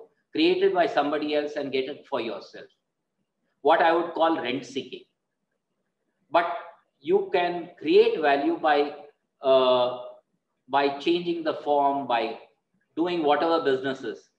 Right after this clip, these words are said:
In my copper business, we have a policy that we create value for our customers through Q C D S, that is quality,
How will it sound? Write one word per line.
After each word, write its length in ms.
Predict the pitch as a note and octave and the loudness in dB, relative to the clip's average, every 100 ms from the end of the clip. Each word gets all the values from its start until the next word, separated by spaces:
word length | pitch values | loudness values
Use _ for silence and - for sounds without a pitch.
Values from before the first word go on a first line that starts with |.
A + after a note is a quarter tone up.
| _ _ _ _ | _ _ _ _
In 220 | - F3+ F#3 | -4 -2 0
my 300 | F3 D#3+ - | 2 2 2
copper 300 | E3 D#3 G#3+ | 2 2 2
business, 520 | F#3 D3+ C#3+ B2+ - - - | 0 -2 -4 -6 -10 -20 -8
we 160 | C#3+ E3 | -4 0
have 260 | D#3+ F3 | 0 0
a 220 | F3+ E3 - - _ _ D3+ | 0 -4 -6 -16 _ _ -2
policy 400 | D#3+ F3+ F3 E3+ | 0 -2 -4 -2
that 160 | D#3 D3 | -2 -2
we 60 | D3 C#3+ | -6 -8
create 340 | C#3+ D#3 E3+ E3 - _ _ _ B2+ | -4 -2 -2 -4 -14 _ _ _ 0
value 360 | C3 D3 D#3 C3+ C3 | 0 2 2 2 0
for 140 | C#3+ C#3 - - | -2 -2 -4 -4
our 160 | A#2 - | -4 -2
customers 560 | C3 - D#3 D3 C3 A#2+ - _ _ _ - | -4 -4 -8 -4 -4 -6 -12 _ _ _ 0
through 160 | E3 D#3+ | 0 0
Q 200 | E3+ F#3 G3 | 0 2 2
C 200 | F#3+ E3+ D3+ | -2 -6 -2
D 200 | D3 B2+ | 0 0
S, 140 | - - - _ _ _ _ _ | -4 -12 -20 _ _ _ _ _
that 160 | C3 C3+ | 0 0
is 140 | D3 - | -2 -2
quality, 440 | D#3+ E3 F#3 F#3 | 0 2 2 -2